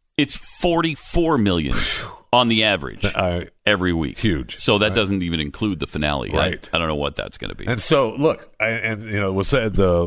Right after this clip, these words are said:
Speaker 2: last season was struggling, and the last episode really struggled. I mean, we, you know, it was tough to find anybody that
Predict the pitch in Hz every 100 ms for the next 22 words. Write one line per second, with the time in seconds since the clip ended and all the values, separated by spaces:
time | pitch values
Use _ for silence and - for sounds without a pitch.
0 | 82 95 104 110 - - 127 131 110 127
1 | 120 104 101 90 - 123 123 127 131 107
2 | 92 87 90 107 - 123 127 101 87 85
3 | 82 - 95 82 78 78 80 85 87 107
4 | 98 95 104 101 95 - 120 - - 98
5 | 95 95 95 92 87 87